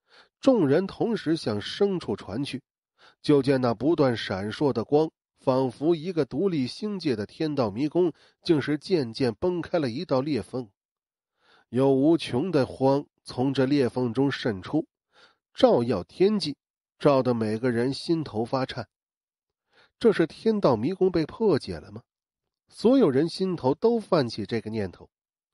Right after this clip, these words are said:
就连那西天佛祖都悠悠发出一声叹息。“禁忌之地中露曙光，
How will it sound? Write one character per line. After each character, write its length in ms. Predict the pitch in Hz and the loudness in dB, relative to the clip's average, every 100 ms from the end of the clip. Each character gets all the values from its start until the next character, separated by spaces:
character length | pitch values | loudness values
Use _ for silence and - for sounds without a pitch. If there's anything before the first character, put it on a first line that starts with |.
| _ _ - - | _ _ -20 -18
就 200 | - 151 | 2 4
连 160 | 135 156 | 4 4
那 120 | 135 | 2
西 220 | - 170 | 0 -4
天 200 | - 165 | 0 -2
佛 220 | - 165 | 0 0
祖 320 | 170 92 80 82 | 0 -2 -8 -4
都 180 | 117 117 | -2 2
悠 200 | 135 135 | 2 4
悠 140 | 135 | 2
发 240 | 127 131 | 2 -2
出 140 | 131 139 | -2 -4
一 140 | 107 | -4
声 180 | 92 131 | -4 -6
叹 280 | - 95 80 | -6 -12 -12
息。 300 | - 123 156 _ _ _ _ _ _ _ _ _ _ _ | -12 -12 -14 _ _ _ _ _ _ _ _ _ _ _
“禁 320 | - 175 147 | 2 2 2
忌 240 | 120 123 113 | -2 -4 -2
之 200 | 135 135 | 0 0
地 280 | 120 110 | -2 -4
中 260 | 104 135 139 | -2 -2 0
露 120 | 123 | 0
曙 360 | 107 - 87 87 | -2 -6 -10 -12
光， 400 | 98 127 147 127 | 0 2 2 -2